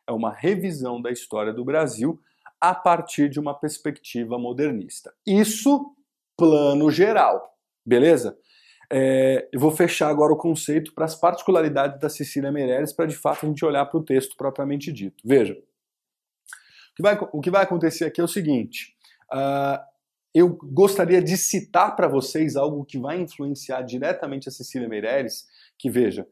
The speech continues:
nasceu em mil novecentos e um, portanto, ela estava já a par de uma série de questões, eh, que estavam acontecendo em, ah, ah, ah, no modernismo, assim por se dizer,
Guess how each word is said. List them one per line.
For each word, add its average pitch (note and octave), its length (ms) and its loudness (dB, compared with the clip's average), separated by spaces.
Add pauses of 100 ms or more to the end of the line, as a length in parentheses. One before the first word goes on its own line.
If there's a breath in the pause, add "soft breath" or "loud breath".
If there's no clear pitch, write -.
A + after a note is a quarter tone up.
(160)
nasceu C#3+ 600 -4
em A#2 140 -8
mil C3 260 -4
novecentos C#3 680 -8
e F3+ 100 0
um, F3+ 400 2 (240)
portanto, C#3+ 520 -2
ela C3+ 420 4 (300 loud breath)
estava D3+ 840 0
já C3 380 0 (160)
a C3 80 -2
par C#3 600 -4 (200)
de A#2 160 -6
uma C3 260 -2
série F#3+ 400 -4
de F#3 120 -10
questões, - 720 -8 (580)
eh, B2 300 0
que B2 100 -6
estavam C3 260 -2
acontecendo A#2 720 -6 (360)
em, B2 480 -2 (480)
ah, B2 40 -10 (360)
ah, A2+ 440 -12
ah, A2 520 -18
no C#3+ 160 0
modernismo, C3 720 -2
assim A#2+ 320 -10
por A2+ 100 -10
se - 100 -12
dizer, A#2 480 -4